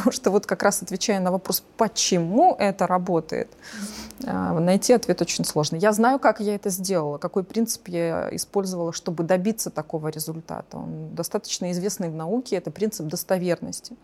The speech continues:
Speaker 1: Чтобы понять, что это работает, нужно просто в одних и тех же условиях получить один и тот же результат. Для этого нужно соприкоснуться близко с людьми, с большим количеством анализа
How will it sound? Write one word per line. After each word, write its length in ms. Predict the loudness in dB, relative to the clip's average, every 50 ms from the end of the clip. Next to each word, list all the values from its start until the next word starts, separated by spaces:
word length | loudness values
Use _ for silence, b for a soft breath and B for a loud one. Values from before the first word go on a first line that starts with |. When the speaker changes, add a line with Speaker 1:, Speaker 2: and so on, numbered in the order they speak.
| B B B B B B B
Speaker 1:
Чтобы 560 | -8 -4 -4 -2 0 0 0 0 0 0 -2 2
понять, 260 | 4 4 4 4 0
что 160 | -2 -4 -6 -4
это 100 | -2 -2
работает, 440 | -2 0 0 0 2 2 0 0
нужно 200 | -2 -4 -4 -6
просто 380 | -6 -4 -6 -6 -2 -2 -2 -2 B B B B B
в 60 | 4
одних 300 | 4 6 6 2 2 2
и 40 | -2
тех 200 | -2 0 -2 -2
же 100 | -2 -4
условиях 400 | -4 -2 2 4 4 4 4 -2
получить 380 | -2 -4 -4 -2 -2 -4 -4 0
один 320 | 0 2 2 2 2 0 0
и 60 | -2
тот 180 | -2 -4 -4
же 80 | -2 -4
результат. 480 | -4 -4 -4 -4 -6 -6 -6 -8 -10 -6 -4
Для 80 | -4
этого 200 | -4 -2 -2 -2
нужно 340 | -2 -2 -4 -4 -6 -6 -8 B B B B B
соприкоснуться 760 | 0 0 0 0 0 2 2 2 4 4 2 2 2 2 0
близко 380 | 2 2 2 2 0 0 -2 -2
с 100 | -2 -2
людьми, 320 | -4 -2 4 6 6 6
с 80 | 6 6
большим 360 | 4 2 2 2 0 -2 -2
количеством 640 | -2 -2 -2 -2 -2 -4 -6 -8 -8 -8 -8 -10 -4
анализа 320 | -4 -2 0 2 2 4